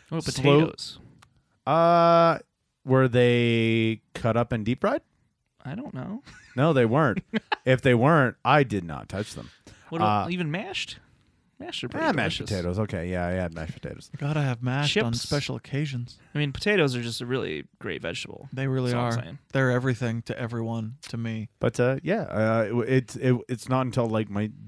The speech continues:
Speaker 2: severe
Speaker 1: What
Speaker 2: adult
Speaker 1: changed?
Speaker 2: life. Uh, I'm not exactly sure.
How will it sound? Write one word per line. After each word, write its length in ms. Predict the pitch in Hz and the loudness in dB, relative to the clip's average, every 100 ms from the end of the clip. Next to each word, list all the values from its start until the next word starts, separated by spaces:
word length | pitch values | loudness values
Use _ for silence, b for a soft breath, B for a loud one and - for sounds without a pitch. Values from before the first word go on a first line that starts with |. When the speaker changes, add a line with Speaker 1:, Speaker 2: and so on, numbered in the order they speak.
| 107 | -14
Speaker 2:
severe 400 | 101 - 113 101 110 | -14 -2 0 4 4
Speaker 1:
What 40 | 107 | 4
Speaker 2:
adult 240 | 104 104 | 4 0
Speaker 1:
changed? 20 | |
Speaker 2:
life. 220 | 104 104 - B B B B - | -2 -6 -8 B B B B 2
Uh, 240 | 196 208 185 | 6 6 4
I'm 100 | 185 | 2
not 240 | 233 - 139 | 0 0 0
exactly 360 | 123 147 147 | 2 2 2
sure. 280 | 131 147 175 | 0 2 0